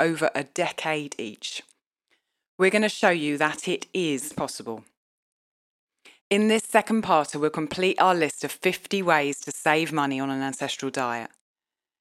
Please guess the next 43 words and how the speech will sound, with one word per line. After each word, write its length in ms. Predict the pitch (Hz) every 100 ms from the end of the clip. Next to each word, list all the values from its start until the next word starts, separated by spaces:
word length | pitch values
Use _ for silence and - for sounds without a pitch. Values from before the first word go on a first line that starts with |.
| _ _
If 100 | 196
you 80 | 196
haven't 260 | 185 196 -
listened 260 | 196 214
to 40 | 202
part 280 | 180 170 160
one 260 | 156 139
yet, 320 | 123 143 160
go 140 | 165 170
back 560 | 151 170 160 160 -
and 160 | 175 160
check 240 | - 156
out 160 | 151 143
that 180 | 147 -
episode 480 | 131 139 - 127 -
before 240 | 135 143
diving 360 | 147 139 139 143
in 100 | 135
here. 300 | 131 113 - _ _ _ _ _ -
And 140 | 170
head 180 | 175 180
to 100 | 208
the 80 | 190
show 280 | - 196 165
notes 300 | 143 127 -
to 100 | 160
print 420 | - 156 127 -
the 120 | -
full 400 | - - 151 151
fifty 420 | 147 147 - -
ways. 520 | 135 123 110 110 - - _ _ _ _ _ _ _ _ _ _
If 160 | 220 208
you'd 160 | 226 214
like 240 | 214 226
to 80 | 214
be 120 | 214
part 380 | 214 196 165 165
of 80 | 147
a 80 | 139
vibrant 680 | 139 156 170 170 139 123
ancestral 500 | 139 143 180 165 -
food 240 | 175 180 175
community 580 | 165 160 139 - 117